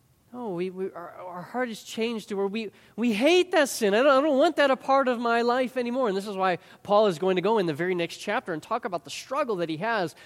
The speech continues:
"I do the thing that I hate, and the thing that I, that I want to do, I do not do. What a wretched man that I am." There's still this, this battle that's within us, but there's new affections. There's a, there's a desire to do what's right, even if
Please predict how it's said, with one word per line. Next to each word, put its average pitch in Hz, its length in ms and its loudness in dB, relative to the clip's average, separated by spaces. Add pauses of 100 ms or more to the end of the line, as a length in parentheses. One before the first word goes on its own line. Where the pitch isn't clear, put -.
(140)
"I 214 120 6
do 233 340 6
the 269 100 4
thing 277 300 0
that 240 100 4
I 185 160 4
hate, 285 300 2
and 202 160 -2
the 196 80 2
thing 285 240 -4
that 247 100 2
I, 190 160 4 (200)
that 202 100 0
I 196 80 6
want 294 240 6
to 262 60 2
do, 262 200 -2
I 202 100 2
do 208 200 -2
not 269 180 2
do. 269 180 2
What 269 220 6
a 262 80 4
wretched 277 460 2
man 285 320 2
that 254 100 2
I 247 140 2
am." 269 560 -2 (1120)
There's 226 160 -6
still 302 320 0
this, 254 240 -2 (140)
this 220 200 2
battle 240 400 2
that's 226 220 0
within 202 320 -2
us, 226 160 -2
but 202 160 -6
there's 180 220 -4
new 208 240 -4
affections. 165 720 -12
There's 170 180 -8
a, 180 100 -6 (200)
there's 202 160 -2
a 208 40 -4
desire 214 560 -2
to 240 140 -4
do 214 160 -6
what's 185 220 -4
right, 156 120 0
even 247 300 -8
if 233 100 -6